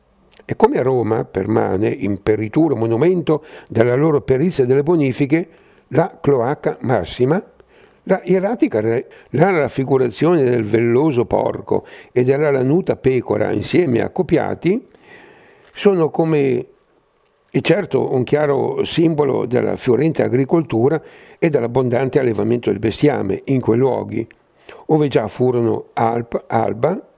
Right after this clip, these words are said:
e Melpo, non che da un'indubbia prova della felice fusione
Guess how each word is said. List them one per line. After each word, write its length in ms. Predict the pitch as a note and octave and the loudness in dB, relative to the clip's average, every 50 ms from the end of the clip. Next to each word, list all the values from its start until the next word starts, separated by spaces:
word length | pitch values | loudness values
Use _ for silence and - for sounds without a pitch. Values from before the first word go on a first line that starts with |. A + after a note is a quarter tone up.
| _ - | _ -2
e 80 | - | -2
Melpo, 640 | D3+ C#3+ A#2 G#2+ A2 A#2 A#2 - - - B2+ - - _ _ _ _ _ _ _ _ _ - - _ _ _ _ _ _ _ _ _ _ _ _ - | 0 0 0 0 -2 -4 -6 -4 -4 -4 -4 -4 -10 _ _ _ _ _ _ _ _ _ -20 -20 _ _ _ _ _ _ _ _ _ _ _ _ 0
non 540 | D3+ D3 E3 G#3 A3+ D#3 B2+ B2+ B2 B2 B2+ | 2 2 2 2 0 -2 -6 -8 -12 -14 -8
che 180 | - - C3+ A#2+ | -2 0 0 0
da 160 | A#2 A#2+ A2+ | 2 0 0
un'indubbia 600 | A2+ A2+ A#2+ A#2+ A#2+ A#2+ A#2+ C3 C3 A#2+ A#2+ A#2+ G#2 | 0 0 0 0 0 2 2 0 0 2 0 -2 0
prova 400 | - A#2 B2 A#2+ C3+ B2+ B2 A#2 | 0 -2 -2 -2 0 -2 -2 -2
della 260 | G#2+ A#2 A#2 A#2 A2 | -2 -2 0 -2 -2
felice 440 | - - A2+ A#2 C3+ D#3 - - G#2+ | 0 -2 0 0 0 0 0 -2 -4
fusione 680 | - - C#3 B2 A2+ A#2+ A#2 A2+ A2+ A#2+ C3+ C3 | 0 0 0 2 2 2 2 2 2 0 0 0